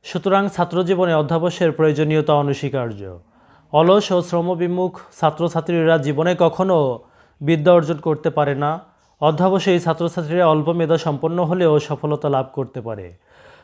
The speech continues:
কোনো ছাত্র যদি প্রথম বা দ্বিতীয়বারের চেষ্টায় অকৃতকার্য হয়ে হাত পা গুটিয়ে বসে থাকে, তবে সে স-, আহ, সফল-, সে আর সফলতা অর্জন করতে পারে না। কোনো ছাত্রকে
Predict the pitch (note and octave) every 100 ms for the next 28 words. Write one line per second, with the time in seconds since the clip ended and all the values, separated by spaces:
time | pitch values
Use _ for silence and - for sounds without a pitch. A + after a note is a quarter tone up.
0 | _ E3+ G3 G3 E3+ E3+ F#3 F3+ F3 G3
1 | F3+ E3+ F3 F3 D3+ C#3 C#3 E3 E3+ F3
2 | F3 F3 F#3 E3+ - D#3 D3 C#3+ - _
3 | _ _ _ _ - F#3 F#3 G#3+ E3+ D#3
4 | C#3+ B2+ C#3+ C#3+ C#3+ C3 C3+ - C#3+ C3
5 | C3+ C#3 C3+ C#3 D3+ D#3+ D#3 F3+ F3+ F3+
6 | - - - _ - D#3 D3+ D3+ D#3+ D3+
7 | D#3 D#3 D3 D3 D3 D3+ - D3+ E3+ E3
8 | - _ _ _ - E3+ D#3+ D3+ D3+ E3
9 | D#3+ D#3 C#3+ D3+ D3+ D3 D3+ C3+ C3 B2+
10 | C3+ D#3+ - _ _ _ _ F3 F#3 F3+
11 | D#3 D#3 F3 F3 D3+ C#3+ G3+